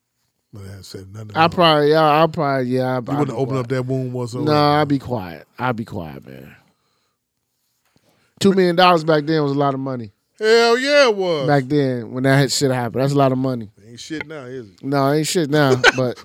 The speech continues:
Speaker 1: Pop it. <laughs>
Speaker 2: And then speaking of being quiet, did you see old girl about to do an interview?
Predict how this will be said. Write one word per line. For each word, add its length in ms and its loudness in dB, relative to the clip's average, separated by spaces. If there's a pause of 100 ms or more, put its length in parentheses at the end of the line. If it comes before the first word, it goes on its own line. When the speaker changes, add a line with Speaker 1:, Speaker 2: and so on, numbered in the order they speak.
Speaker 1:
Pop 240 10
it. 380 0 (220)
<laughs> 40 -20 (760)
Speaker 2:
And 120 0
then 140 8
speaking 380 2
of 140 0
being 240 4
quiet, 520 6 (560)
did 160 -6
you 160 -2
see 340 -2
old 280 6
girl 480 6 (220)
about 240 2
to 80 2
do 200 4
an 140 4
interview? 460 0